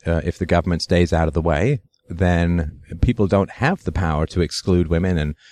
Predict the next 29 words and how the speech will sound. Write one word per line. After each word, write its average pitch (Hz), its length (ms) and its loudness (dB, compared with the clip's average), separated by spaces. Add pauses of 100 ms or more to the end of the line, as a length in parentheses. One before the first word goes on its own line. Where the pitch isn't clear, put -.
(240)
prevent 92 380 0
women 90 280 2
and 78 140 -2 (400)
hold 85 280 -2
women 87 260 0
back 82 240 -2
and 78 100 -6
so 82 180 -4
on. 87 160 -6 (640)
If - 240 -6
you 82 320 2
don't 85 280 0
want 90 220 -2
women 92 360 0
to 90 260 0
get 90 180 0
higher 98 280 0
education, 127 580 -2
I, 87 160 -2 (540)
I 78 100 -4
guess 80 220 0
you 92 60 2
can 95 100 0
go 101 140 2
start 117 320 0
a 117 60 2
college 117 560 0
and, 95 280 0
uh, 92 280 -2